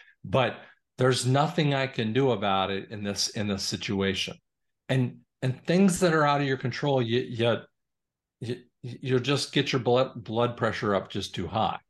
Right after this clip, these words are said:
So what I, I would say is that the reality is, trust me, this keeps those, the generals up there. And, uh, but I always,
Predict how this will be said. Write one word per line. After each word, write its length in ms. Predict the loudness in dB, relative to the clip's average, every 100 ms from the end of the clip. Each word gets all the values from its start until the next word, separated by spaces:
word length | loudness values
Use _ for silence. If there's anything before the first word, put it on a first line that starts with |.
| _ _ _
So 680 | -8 -2 2 4 4 4 0 -8 -20 _ _ _
what 260 | -6 0 2
I, 180 | 4 2
I 240 | 0 0
would 200 | 0 -2
say 380 | -2 0 0 2
is 260 | -2 -4 -2
that 260 | -2 -2
the 100 | -6
reality 840 | -8 -4 -2 0 2 2 2 2 2
is, 440 | 2 2 -2 -8 _ _ _ _ _ -12
trust 380 | 0 0 0 -2
me, 480 | 0 0 -2 -6 -14
this 600 | -14 -12 -8 2 2 2
keeps 380 | 0 0 0 0
those, 460 | 2 2 2 -2 -10
the 140 | -2 -2
generals 640 | 2 0 2 0 0 -4 -2
up 240 | -2 -2
there. 280 | -4 -4 -2
And, 140 | -4
uh, 280 | -4 -4 -4 -2
but 100 | 0
I 260 | 2 2 4
always, 460 | 4 4 4 0